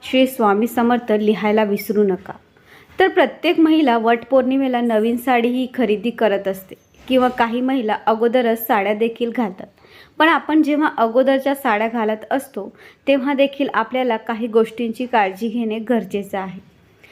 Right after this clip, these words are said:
म्हणजे जी साडी तुम्ही मासिक धर्मामध्ये वापरली असेल ती वट सावित्रीच्या पूजेच्या वेळेस घालायची नाही, किंवा एखादा सुतक असेल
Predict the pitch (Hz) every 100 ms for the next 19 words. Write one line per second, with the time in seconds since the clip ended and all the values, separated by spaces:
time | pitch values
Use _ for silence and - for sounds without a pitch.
0 | - - 226 226 214 220 226 233 214 220
1 | 240 247 240 214 214 233 208 240 220 240
2 | 240 254 226 226 233 220 240 233 - 185
3 | _ _ _ - 269 254 240 240 269 233
4 | 247 254 254 254 254 233 202 226 247 240
5 | 240 220 220 - 247 202 202 202 220 202
6 | 190 196 - - - - - 254 254 247
7 | 240 277 262 277 262 220 247 240 - 262
8 | - 196